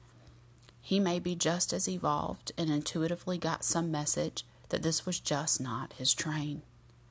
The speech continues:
He may have let the opportunity go because on a soul level he knew he was supposed to.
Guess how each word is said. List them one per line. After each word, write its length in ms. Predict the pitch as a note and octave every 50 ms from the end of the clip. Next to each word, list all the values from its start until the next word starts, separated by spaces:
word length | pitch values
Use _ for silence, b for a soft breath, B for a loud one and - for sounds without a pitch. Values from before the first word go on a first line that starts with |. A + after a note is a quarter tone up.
| b b b b b b b b b b b b b
He 140 | b - A#3
may 200 | G3 G3 F#3+ F#3+
have 140 | G3 F3 E3
let 180 | E3 D#3 -
the 120 | - E3 D3+
opportunity 520 | D3 - - - - F3 E3 D#3 D3 D3+
go 380 | D3+ E3+ F3 G3 G3+ F#3 F3 E3+
because 340 | E3+ E3+ D#3 - D#3+ D#3+ -
on 120 | D#3 D3+
a 60 | -
soul 320 | - - - F#3 F3+ F3 E3+
level 420 | F3 G3 G#3 G3+ G3+ F3+ F#3 F#3+
he 120 | F#3 G3
knew 160 | G3 G3+ G#3 A3
he 140 | A3+ A#3
was 180 | A3 A3 A3 -
supposed 480 | - A3 - - A3+ A3+ A3+ A3 - -
to. 300 | - C3+ C#3 B2+ D#3+ D#3+